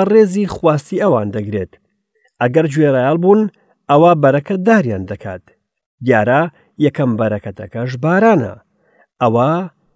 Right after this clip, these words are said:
لە سیپارەی وتەکان و حزقیالدا دەیبینین. ئەوان و دەوروبەری گردەکەم دەکەم بە خێرۆبێر و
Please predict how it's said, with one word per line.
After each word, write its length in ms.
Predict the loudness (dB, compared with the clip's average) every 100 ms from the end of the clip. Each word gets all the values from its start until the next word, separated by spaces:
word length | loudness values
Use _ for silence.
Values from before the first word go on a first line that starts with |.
| -8
لە 200 | -2 -2 -4
سیپارەی 600 | -8 -12 -8 -8 -6 -8
وتەکان 480 | -10 -12 -10 -4 0
و 140 | 2 2 0 _ _ _
حزقیالدا 1040 | -18 -12 -12 -12 -12 -8 -6 -6 -6 -4 -2 -4 -8 _ _ _
دەیبینین. 680 | -10 -6 -6 -4 -2 0 -2 -8 -18 _ _ _ _ _ _ _ _ _ _ 0
ئەوان 320 | 4 6 4
و 140 | 4
دەوروبەری 720 | 4 2 2 2 2 2 -2 -2
گردەکەم 540 | -2 -2 -4 -2 -2 0
دەکەم 340 | -2 -2 -2 0
بە 100 | -2
خێرۆبێر 640 | -4 -8 -6 -6 -4 0
و 140 | 2